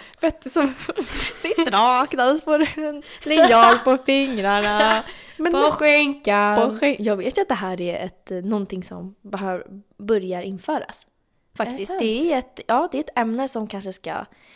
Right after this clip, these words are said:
Speaker 1: och det kallar, vad kallar de det?
Speaker 2: Vett och etikett.
Speaker 1: De kallar inte det vett och etikett. Man ska få betyg i det här. Hur
Speaker 2: Nej.
Speaker 1: man, jo,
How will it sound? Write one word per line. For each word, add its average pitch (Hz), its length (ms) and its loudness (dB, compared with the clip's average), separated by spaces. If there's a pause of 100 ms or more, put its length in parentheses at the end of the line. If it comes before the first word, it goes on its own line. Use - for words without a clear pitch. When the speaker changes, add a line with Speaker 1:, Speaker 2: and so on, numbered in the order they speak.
(300)
Speaker 1:
och - 280 -6
det 220 120 -2
kallar, 220 300 -8
vad 208 140 -12
kallar 214 240 -8
de 247 80 -6
det? 233 80 0
Speaker 2:
Vett - 180 -8
och 214 60 0
etikett. - 440 -8
Speaker 1:
De 220 140 -4
kallar 220 380 -2
inte 302 260 -2
det 269 60 2
vett 254 160 4
och - 60 -4
etikett. - 320 4
Man 240 100 6
ska 254 140 -2
få 262 100 2
betyg 302 300 0
i 262 40 -2
det 214 60 -4
här. - 100 -8 (360)
Hur 220 140 2
Speaker 2:
Nej. 247 220 4
Speaker 1:
man, 330 100 0
jo, 269 420 -2